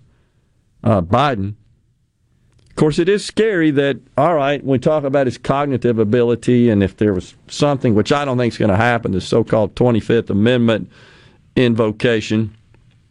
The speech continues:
to apply in this situation, and then we end up with Kamala Harris, the cackler in chief.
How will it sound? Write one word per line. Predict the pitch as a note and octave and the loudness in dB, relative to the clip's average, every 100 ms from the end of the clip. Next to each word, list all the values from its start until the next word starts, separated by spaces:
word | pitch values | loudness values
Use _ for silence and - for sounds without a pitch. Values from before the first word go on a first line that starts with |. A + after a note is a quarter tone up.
| _ _ - - - | _ _ -14 -4 0
to | A#2+ | 2
apply | A2 - A#2 A2 G#2+ G#2 - - _ | 2 0 0 0 -2 -8 -18 -20 _
in | A2+ A2 | 0 2
this | G#2+ | 2
situation, | - A#2 G#2 A2 A2 A#2 A2+ A2+ | 0 -2 0 2 2 0 2 4
and | A2+ | 4
then | C#3 | 4
we | B2 | 2
end | A#2 A2+ | 2 0
up | G#2 | 0
with | G2+ - | -4 -2
Kamala | C#3 C3 A#2 F#2 | -2 0 0 0
Harris, | G#2 B2+ G#2 G2 - - _ _ _ _ _ _ _ _ _ _ _ _ _ _ - | 0 0 0 -4 -8 -18 _ _ _ _ _ _ _ _ _ _ _ _ _ _ -4
the | - | -4
cackler | - C3+ B2 A#2+ A2 G#2 | 0 0 0 0 0 0
in | |
chief. | F#2+ - C3+ G#2+ - | 0 0 0 0 -8